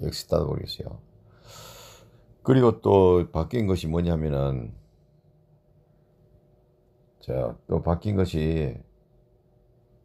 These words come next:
이 부분입니다. 이 부분. 이 부분을 터치하면은, 이 한, 한 클립, 타임라인의 첫 번째 트랙에 한 클립씩 이동하죠.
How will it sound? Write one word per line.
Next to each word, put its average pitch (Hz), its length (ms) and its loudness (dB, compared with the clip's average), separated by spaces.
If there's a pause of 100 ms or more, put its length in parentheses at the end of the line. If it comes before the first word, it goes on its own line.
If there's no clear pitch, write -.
(260)
이 98 160 -2
부분입니다. 80 680 -4
이 78 160 -6
부분. 71 460 -10 (1040)
이 120 120 4
부분을 120 380 2
터치하면은, 76 880 -2 (1300)
이 73 440 -2
한, 113 480 0 (640)
한 110 360 0
클립, - 340 0 (800)
타임라인의 104 1080 2
첫 - 200 -4
번째 113 300 -4
트랙에 98 240 0
한 92 220 -2
클립씩 - 360 -4
이동하죠. 78 500 -2